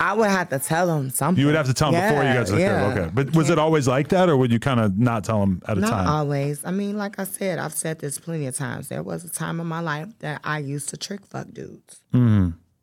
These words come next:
Speaker 1: There was a time in my life, but I don't do that anymore.
Speaker 2: And it's just playing with fire?
Speaker 1: Yeah.
Speaker 2: It's just too much?
Speaker 1: I'm so lucky I'm still here
Speaker 2: Right.
Speaker 1: talking to you right now. A lot of girls do that and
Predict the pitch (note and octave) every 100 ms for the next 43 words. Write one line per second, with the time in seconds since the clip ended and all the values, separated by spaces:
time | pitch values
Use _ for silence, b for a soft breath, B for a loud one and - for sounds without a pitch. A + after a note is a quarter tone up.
0 | _ _ F3 F#3+ G3+ F3 D3+ E3+ D#3+ D#3
1 | D3+ E3+ D3+ - - C#3+ D#3+ F3+ D#3+ D#3+
2 | C3+ A#2+ C3+ A#2+ A2+ A#2 C3 - A#2 A#2
3 | A#2 - A2+ A#2+ B2+ A2+ F#3 G#3 E3+ G#2
4 | G#2 - B2 A2+ A#2 - - _ - F#3+
5 | G3+ F3 - F#3+ G3 E3 F3 D3+ C#3 C#3
6 | - - D3+ C3+ D3 C#3+ A2+ C3+ - G2+
7 | F2+ C#3+ D3+ B2+ C3+ D3+ - B2 - G#3+
8 | _ _ _ _ _ _ - C3 D#3 G3
9 | D#3 C#3+ E3+ D3+ B2+ C3 D3 D#3 B2+ A#2
10 | - C#3 C3 B2+ C#3+